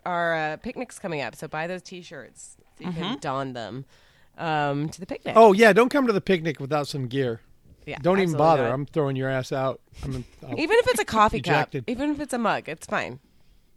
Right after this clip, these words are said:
Speaker 1: Just,
Speaker 3: I know,
Speaker 1: just
Speaker 3: 'cause
Speaker 1: do
Speaker 3: we
Speaker 1: that.
Speaker 3: don't have the gear. It gets generated when you order it, so it's not like we have a merch table that we
Speaker 1: Yeah.
Speaker 3: can make you buy something before you go in.
Speaker 1: Maybe we
Speaker 3: So
Speaker 1: should.
Speaker 3: you're gonna need to get on that shit now.
Speaker 1: Yep.
Speaker 3: Get your gear. Um, I would suggest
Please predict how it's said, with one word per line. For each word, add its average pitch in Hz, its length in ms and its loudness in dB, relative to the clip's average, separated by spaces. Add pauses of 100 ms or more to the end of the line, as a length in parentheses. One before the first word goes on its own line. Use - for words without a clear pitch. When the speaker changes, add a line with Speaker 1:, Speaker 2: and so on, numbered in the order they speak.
(220)
Speaker 1:
Just, - 200 -16
Speaker 3:
I 170 80 2
know, 165 120 2
Speaker 1:
just 147 100 -2
Speaker 3:
'cause 160 120 0
Speaker 1:
do 160 40 0
Speaker 3:
we 240 100 4
Speaker 1:
that. 320 60 6
Speaker 3:
don't 269 120 4
have 202 440 6
the 208 100 0
gear. 180 460 6
It 175 180 -2
gets - 220 -2
generated 170 520 0
when 143 140 -2
you 143 100 -2
order 151 300 0
it, 202 140 -2
so 151 260 0 (200)
it's - 100 -10
not 208 140 0
like 220 180 -4
we 196 80 2
have 170 80 2
a 156 60 2
merch 143 440 -2
table 190 440 0
that 160 200 -4
we 156 60 -6
Speaker 1:
Yeah. 143 80 0
Speaker 3:
can 135 240 -2
make 135 240 -2
you 151 60 -6
buy 139 280 0
something 143 380 -6
before 143 260 -6
you 139 120 -4
go 131 180 -6
in. 160 200 -2 (120)
Speaker 1:
Maybe 196 180 -10
we 151 140 -8
Speaker 3:
So 147 240 0
Speaker 1:
should. 208 120 0
Speaker 3:
you're 175 100 0
gonna 175 100 -2
need 156 160 -2
to 156 80 -6
get 147 180 0
on 151 160 2
that 147 220 -2
shit - 240 -4
now. 135 500 0 (220)
Speaker 1:
Yep. 151 100 -20 (220)
Speaker 3:
Get 156 220 0
your 170 80 -2
gear. 131 580 -2 (560)
Um, 139 300 -4
I 147 100 -4
would 131 140 -8
suggest 151 480 -4